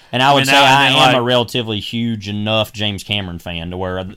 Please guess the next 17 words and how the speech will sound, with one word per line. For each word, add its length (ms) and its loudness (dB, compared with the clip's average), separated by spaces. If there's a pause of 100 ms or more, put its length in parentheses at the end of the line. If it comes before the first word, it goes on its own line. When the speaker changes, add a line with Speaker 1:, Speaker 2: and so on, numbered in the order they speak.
Speaker 2:
Yeah. 320 -8
Speaker 1:
that's 340 -2
gonna 180 -8
be 220 -6
a, 80 -8
you 40 -10
know, 140 -8
Speaker 2:
Uh, 460 -2
Speaker 1:
part 200 -4
of 40 -8
that, 140 -6
Speaker 2:
and 180 -6
Speaker 1:
but, 60 -6
Speaker 2:
so, 720 -4
Speaker 1:
yeah. 200 -10 (460)
Speaker 2:
uh, 140 -18
just 500 -14